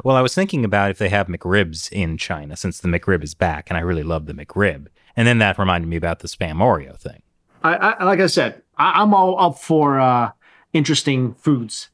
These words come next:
Speaker 2: So this, this could, this could be good.
Speaker 1: What's the strangest thing you've ever eaten?
Speaker 2: Um,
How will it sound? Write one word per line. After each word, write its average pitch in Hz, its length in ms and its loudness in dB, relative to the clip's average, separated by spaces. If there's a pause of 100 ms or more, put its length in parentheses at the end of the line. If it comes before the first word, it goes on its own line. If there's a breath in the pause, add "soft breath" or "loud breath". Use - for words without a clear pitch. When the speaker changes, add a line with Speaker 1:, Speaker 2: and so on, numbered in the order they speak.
Speaker 2:
So 120 540 -2
this, 151 180 -2
this 165 220 0
could, - 280 -2 (180)
this 226 120 2
could 269 180 0
be 254 80 2
good. 190 280 0 (540 soft breath)
Speaker 1:
What's 170 160 -2
the 233 80 0
strangest 135 560 0
thing 90 180 0
you've 82 180 -4
ever 78 200 -6
eaten? - 360 -14 (2500 loud breath)
Speaker 2:
Um, 135 800 0